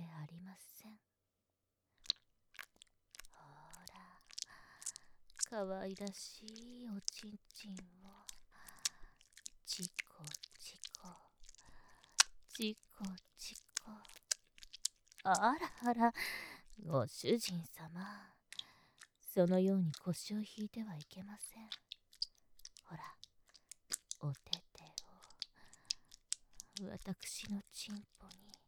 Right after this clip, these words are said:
キュッと。あ、お、お、ご主人様の可愛らしい手が、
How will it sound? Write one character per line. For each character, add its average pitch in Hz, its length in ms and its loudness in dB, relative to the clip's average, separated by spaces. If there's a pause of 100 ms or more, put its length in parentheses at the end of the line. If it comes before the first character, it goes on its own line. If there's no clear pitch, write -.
(1300)
キ - 140 -16
ュ - 20 -16
ッ - 40 -14 (880)
と。 - 1600 -6
あ、 - 60 8 (1200)
お、 339 280 12
お、 320 60 10 (1700)
ご 294 140 -2
主 - 260 2
人 370 240 -2
様 - 340 0
の 311 200 10
可 359 280 12
愛 349 140 10
ら 359 140 8
し 381 300 12
い - 120 2
手 330 140 -4
が、 285 260 0